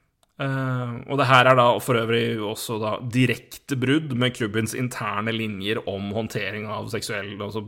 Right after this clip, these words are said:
varsling om seksuelt overgrep. Så det er noe sånn at de har faktisk retningslinjer inne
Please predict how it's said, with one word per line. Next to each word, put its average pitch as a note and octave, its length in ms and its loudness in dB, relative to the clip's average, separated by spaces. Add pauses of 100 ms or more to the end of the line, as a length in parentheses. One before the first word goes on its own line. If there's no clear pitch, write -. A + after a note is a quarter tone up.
(140)
varsling A2 320 -4
om G2+ 80 -10
seksuelt A2+ 320 -8
overgrep. G#2 280 -10
Så A#2+ 100 -10
det B2+ 80 4
er A2 100 4
noe G#2 140 -2
sånn A2+ 100 -4
at A#2+ 60 -4
de A2 80 -6
har A#2+ 240 0
faktisk A#2+ 400 -4
retningslinjer A2+ 560 -6 (380)
inne A2 420 -4